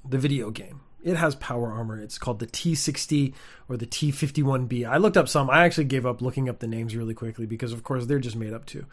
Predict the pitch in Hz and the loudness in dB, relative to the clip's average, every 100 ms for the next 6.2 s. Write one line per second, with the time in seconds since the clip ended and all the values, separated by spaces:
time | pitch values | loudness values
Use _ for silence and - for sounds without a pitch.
0 | - - - - - 147 143 139 - - | -18 -18 -18 -18 0 4 4 2 -4 -16
1 | - - - - 190 220 240 - 214 - | -20 -12 -8 2 4 6 4 4 2 2
2 | - - - 143 147 170 131 85 90 - | -8 -6 0 2 4 4 2 -4 -16 -20
3 | - - - - - - - - 131 120 | -20 -20 -20 -20 -20 -20 -20 -4 -2 0
4 | 131 127 117 120 - 139 143 135 123 - | 2 0 0 -6 -6 2 4 4 0 -4
5 | 127 123 117 110 117 - - 117 117 127 | -4 -2 -2 -4 -6 -8 -4 -4 -4 -8
6 | 117 - | -10 -14